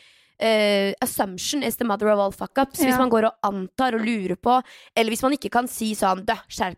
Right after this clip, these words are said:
Speaker 1: deg», eller «Nå synes jeg du må gi deg», eller «Nå er du
Speaker 2: Mm.
Speaker 1: urimelig». Det føler jeg at, eh, er det som gjør at vennskapet vårt varer så lenge som det har gjort,
Speaker 2: Ja, men
Speaker 1: da.
Speaker 2: jeg tror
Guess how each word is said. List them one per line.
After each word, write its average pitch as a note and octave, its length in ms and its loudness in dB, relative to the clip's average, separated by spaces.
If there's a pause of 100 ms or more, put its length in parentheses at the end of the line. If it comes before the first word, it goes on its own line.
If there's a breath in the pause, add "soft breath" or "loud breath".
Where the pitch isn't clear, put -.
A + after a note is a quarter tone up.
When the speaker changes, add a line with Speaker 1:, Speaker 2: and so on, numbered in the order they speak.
(100)
Speaker 1:
deg», A3 200 -2
eller G#3+ 160 -2
«Nå G#3 120 -6
synes G#3 160 -6
jeg G3 140 -6
du F#3+ 60 -6
må G#3 120 -4
gi F#3 320 -10
deg», - 80 -4 (160)
eller G3+ 60 0
«Nå B3+ 100 0
er C#4+ 60 8
du C#4 100 8
Speaker 2:
Mm. B3+ 80 6 (240)
Speaker 1:
urimelig». G#3+ 140 -2 (340 loud breath)
Det C#4 160 0
føler A3 320 2
jeg G#3+ 100 2
at, - 400 -4
eh, G#3+ 400 2
er A#3 100 0
det G3+ 180 0
som A3+ 120 -8
gjør F#3 180 -4
at G3+ 60 -8
vennskapet G3 440 -10
vårt - 320 -10
varer G#3+ 500 0
så - 80 -8
lenge G3+ 200 -4
som G3 460 -10
det A3 120 -2
har A3 80 2
gjort, A3 100 4
Speaker 2:
Ja, C#4+ 60 4
men C4+ 120 4
Speaker 1:
da. C4+ 80 4
Speaker 2:
jeg C4 60 -8
tror C4 180 2